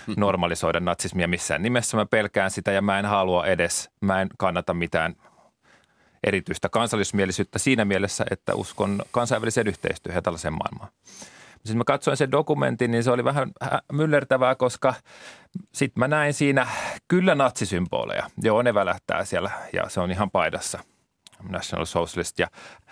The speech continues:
tämä nainen jopa määrittelee itsensä – natsiksi lopussa. Mutta tällä lailla näin, että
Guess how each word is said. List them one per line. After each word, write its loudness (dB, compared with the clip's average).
tämä 2
nainen 2
jopa 2
määrittelee 0
itsensä – -2
natsiksi -2
lopussa. -2
Mutta 0
tällä 2
lailla 4
näin, 2
että -2